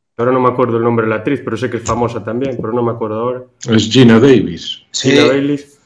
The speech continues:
Speaker 3: Gina Davis.
Speaker 1: Pues, incluso ellos mismos, aunque parece una película que no va sobre este tema de la inadaptación, son dos personas que no se adaptan a estar muertos.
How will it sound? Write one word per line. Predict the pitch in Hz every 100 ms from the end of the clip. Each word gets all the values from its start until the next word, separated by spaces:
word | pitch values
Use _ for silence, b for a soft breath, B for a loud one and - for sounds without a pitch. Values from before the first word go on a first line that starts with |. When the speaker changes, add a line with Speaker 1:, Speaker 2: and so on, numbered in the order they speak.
| _
Speaker 3:
Gina | - 131
Davis. | 131
Speaker 1:
Pues, | 143 135 131 131 - - _ _ _ -
incluso | 135 160 147
ellos | 196 196 190
mismos, | 226 196 156
aunque | 147 143
parece | 165 180 180
una | 175
película | 175 165 165 156 147
que | 143
no | 151 156
va | 151
sobre | 151 147
este | 143 143
tema | 131 151 139
de | 135
la | 135
inadaptación, | 135 135 - 139 175 196 196 - _ _ _ _ _
son | 151
dos | 170 -
personas | 175 175 196
que | 196 175
no | -
se |
adaptan | 135 143 - 107
a | 107
estar | 104 113
muertos. | 120 135 - -